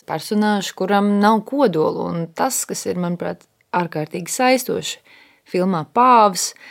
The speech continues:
tieši arī lielā mērā pateicoties vācu aktierim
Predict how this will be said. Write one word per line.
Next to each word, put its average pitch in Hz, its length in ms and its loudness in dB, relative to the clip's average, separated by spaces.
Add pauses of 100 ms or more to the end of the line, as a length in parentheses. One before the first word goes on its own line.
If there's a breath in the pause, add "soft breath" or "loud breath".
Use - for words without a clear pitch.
(120 loud breath)
tieši 190 580 2
arī 175 180 4
lielā 208 300 4
mērā 160 340 0
pateicoties - 800 -8
vācu 165 380 -2
aktierim 156 560 -8